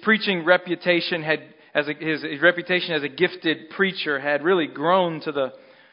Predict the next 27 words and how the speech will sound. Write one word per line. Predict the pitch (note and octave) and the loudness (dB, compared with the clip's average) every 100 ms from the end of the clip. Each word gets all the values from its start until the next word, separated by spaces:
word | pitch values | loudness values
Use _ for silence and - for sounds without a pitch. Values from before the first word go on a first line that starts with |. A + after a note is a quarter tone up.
| _ _ | _ _
to | - | -12
the | C3+ | -12
place | - F3 F3+ F3 | -6 2 2 2
that | D3+ | -2
he | F#3+ | 0
was | E3+ | 2
afforded | D3 - F#3+ F#3 | 0 2 4 4
the | E3 | 4
opportunity | E3+ F3+ F3 - G3 F#3 F3+ | 4 2 -2 -2 -2 0 -4
to, | E3 D#3+ C3+ A#2 - _ _ _ _ | -4 -2 -2 -4 -16 _ _ _ _
uh, | - B2+ | -10 -8
take | - F3+ F3 | -2 0 0
a | |
call | - - F3 F3 F3 | -4 0 4 4 4
to | E3 | 0
come | - F#3 | 0 0
to | F3+ | 0
London | D3+ E3+ G3 E3 D#3 C#3 | 0 4 4 2 -4 -4
to | |
preach | C3+ - F#3 - | -6 -6 -6 -2
at, | E3+ D3+ D3+ - _ _ _ _ _ | 0 0 -2 -12 _ _ _ _ _
uh, | C3 C3+ C3 D3 | -4 -2 -2 -4
New | E3 | -4
Street, | F3 - F#3 F3+ - - _ | -4 -2 -2 -2 -8 -20 _
uh, | D3 C3 | -10 -6
Chapel | - E3 D3+ B2 - _ _ _ _ | 0 0 0 -12 -18 _ _ _ _
in, | C#3+ C#3 C3+ | -8 -8 -8